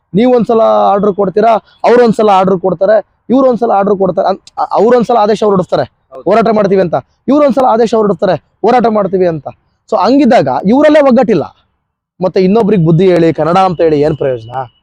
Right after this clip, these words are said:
Speaker 1: ಇಷ್ಟೇ ನಮ್ದು.
Speaker 2: ಇಲ್ಲಿ ಇದೆಲ್ಲ ಏನಂದ್ರೆ ನಾನು ಅನ್ನೋದು ಬಂದ್ಬಿಡುತ್ತೆ. ನಂದು
Speaker 1: ಅದು
Speaker 2: ನನ್ನ
Speaker 1: ಬೇಡ,
Speaker 2: ಮಾತು.
Speaker 1: ಕನ್ನಡ ಅಂತ ಬಂದಾಗ ಯಾವನೂ ಇಲ್ಲ ಅಂತ ನನ್ನ ಪ್ರಕಾರ.
Speaker 2: ಕನ್ನಡ
Speaker 1: ರೂಪೇಶ್ ರಾಜಣ್ಣಗೆ ಯಾಕೆ ಸಪೋರ್ಟ್ ಮಾಡ್ಲಿಲ್ಲ ನೀವು? ಯಾಕೆ ಮಾಡ್ಲಿಲ್ಲ? ಅವತ್ತು ಅವ್ರು Bigg Boss ಮನೆ ಒಳಗೆ ಇದ್ರಲ್ಲ, ಹಿಂಗೆ ಫುಲ್ಲು ಪ್ರಚಾರ ಮಾಡ್ಬೋದಿತ್ತಲ್ಲ.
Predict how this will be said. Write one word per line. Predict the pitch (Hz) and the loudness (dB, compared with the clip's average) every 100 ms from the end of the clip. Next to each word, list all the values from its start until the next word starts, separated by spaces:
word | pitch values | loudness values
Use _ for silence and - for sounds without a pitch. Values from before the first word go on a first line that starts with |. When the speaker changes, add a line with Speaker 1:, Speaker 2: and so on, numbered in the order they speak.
| _ _ | _ _
Speaker 1:
ಇಷ್ಟೇ | 123 165 | -8 -6
ನಮ್ದು. | 123 104 - - | -6 -12 -20 -18
Speaker 2:
ಇಲ್ಲಿ | 175 | -12
ಇದೆಲ್ಲ | 185 139 139 | -12 -12 -16
ಏನಂದ್ರೆ | 165 156 151 160 139 | -14 -16 -18 -20 -16
ನಾನು | 139 170 | -14 -14
ಅನ್ನೋದು | 160 151 | -16 -18
ಬಂದ್ಬಿಡುತ್ತೆ. | _ 120 113 - _ _ - - - | _ _ -20 -20 _ _ -20 -16 -8
ನಂದು | 143 156 | -8 -6
Speaker 1:
ಅದು | 127 147 190 | -2 0 0
Speaker 2:
ನನ್ನ | 156 | 2
Speaker 1:
ಬೇಡ, | 156 160 | 0 0
Speaker 2:
ಮಾತು. | 135 117 - | 0 -4 -6
Speaker 1:
ಕನ್ನಡ | 160 190 | -2 0
ಅಂತ | 208 175 | 0 0
ಬಂದಾಗ | 185 185 180 | -2 0 2
ಯಾವನೂ | 147 143 175 | 2 0 0
ಇಲ್ಲ | 165 151 | 0 2
ಅಂತ | 151 | 0
ನನ್ನ | 135 127 | 0 -2
ಪ್ರಕಾರ. | 127 113 113 - _ _ - | -2 -6 -14 -20 _ _ -14
Speaker 2:
ಕನ್ನಡ | 147 156 156 | -6 -4 -2
Speaker 1:
ರೂಪೇಶ್ | 233 277 233 | 0 0 0
ರಾಜಣ್ಣಗೆ | 226 226 196 | 0 0 0
ಯಾಕೆ | 190 - | -2 -6
ಸಪೋರ್ಟ್ | 185 170 | -6 -6
ಮಾಡ್ಲಿಲ್ಲ | 160 143 135 | -2 -2 -4
ನೀವು? | 120 143 196 135 _ _ _ _ _ 208 | -4 -4 -4 -6 _ _ _ _ _ -6
ಯಾಕೆ | 233 | -2
ಮಾಡ್ಲಿಲ್ಲ? | 208 175 170 | 0 2 2
ಅವತ್ತು | 160 160 | 0 0
ಅವ್ರು | 214 214 | 0 2
Bigg | 180 | 2
Boss | 202 175 | 0 0
ಮನೆ | 190 | -2
ಒಳಗೆ | 180 170 | 0 0
ಇದ್ರಲ್ಲ, | 160 165 165 156 123 _ _ - | 0 0 0 0 -2 _ _ -4
ಹಿಂಗೆ | 208 226 208 170 180 165 147 139 | 0 2 2 0 -2 -6 -10 -4
ಫುಲ್ಲು | 208 208 170 | 0 0 0
ಪ್ರಚಾರ | 175 175 214 196 | -4 -2 -2 0
ಮಾಡ್ಬೋದಿತ್ತಲ್ಲ. | 185 180 170 180 | 0 0 0 0